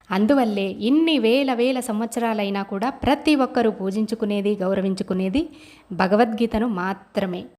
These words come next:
భగవద్గీతలో గొప్ప ధనం అనేది దాగుందండి. ఇప్పుడు భగవద్గీతను మనం ఒక వజ్రాలు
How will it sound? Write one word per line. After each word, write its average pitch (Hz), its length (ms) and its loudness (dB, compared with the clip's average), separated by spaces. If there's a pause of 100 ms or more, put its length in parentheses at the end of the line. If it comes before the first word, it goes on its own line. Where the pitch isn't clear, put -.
భగవద్గీతలో 247 920 2 (260)
గొప్ప 214 420 0
ధనం 233 320 2
అనేది 220 320 -2
దాగుందండి. 190 720 -6 (460)
ఇప్పుడు 285 200 6
భగవద్గీతను 269 680 0
మనం 247 300 -2
ఒక 208 300 -6 (580)
వజ్రాలు 247 720 2